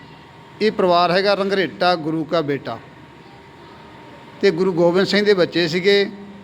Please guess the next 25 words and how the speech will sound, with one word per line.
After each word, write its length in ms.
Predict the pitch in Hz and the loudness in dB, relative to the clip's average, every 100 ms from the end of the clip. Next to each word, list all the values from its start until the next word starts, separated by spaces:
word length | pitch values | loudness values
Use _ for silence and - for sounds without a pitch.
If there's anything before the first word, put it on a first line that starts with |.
| - - - - | -20 -20 -12 -2
ਭੁੱਲ 200 | 190 165 | 0 0
ਭੁਲੇਖੇ 640 | 202 202 - 175 175 139 - - - - - - - - - | 0 0 0 -2 0 -2 -6 -20 -20 -20 -20 -20 -20 -20 -4
ਕਿਤੇ 360 | 196 185 202 185 | -2 2 4 4
ਹੋਰ 300 | 147 170 185 | 2 0 2
ਕਿਸੇ 260 | 180 196 | 0 -2
ਪਰਿਵਾਰ 400 | 190 180 170 160 | 0 0 2 0
ਦੇ 160 | 160 180 | 0 -2
ਨਾਲ 460 | 170 156 165 160 160 - - - - - - 190 | 2 2 2 0 -2 -12 -20 -20 -20 -20 -8 -2
ਉੱਥੇ 260 | 196 196 | 0 0
ਉਹਨਾਂ 200 | 202 202 | 2 2
ਦੇ 120 | 185 | 2
ਨਾਲ 240 | 185 156 151 | 2 2 2
ਚਲੇ 300 | 170 175 175 | 0 2 2
ਗਏ। 240 | 190 185 175 - - - - - - - - - - | 2 2 -2 -12 -18 -20 -20 -20 -20 -20 -20 -20 -14
ਸੋ 240 | - 196 196 170 | -2 2 2 0
ਅੱਜ 160 | 175 170 | 0 0
ਇਹ 220 | 185 196 | 0 0
ਪਰਿਵਾਰ 760 | 196 180 170 170 180 180 190 - | 0 2 2 2 2 0 -4 -2
ਆਪਦੇ 400 | 175 175 170 190 | 0 0 0 -4
ਘਰੇ 440 | 185 170 156 160 - - - - 147 | 0 0 0 -2 -6 -18 -20 -16 -4
ਦੁਬਾਰਾ 380 | 160 160 160 | 0 2 2
ਵਾਪਸ 420 | 160 151 139 127 143 | 0 -2 -4 -8 -8
ਆ 120 | 120 | -8
ਗਿਆ 160 | 110 | -10
ਵਾ। 80 | 113 | -16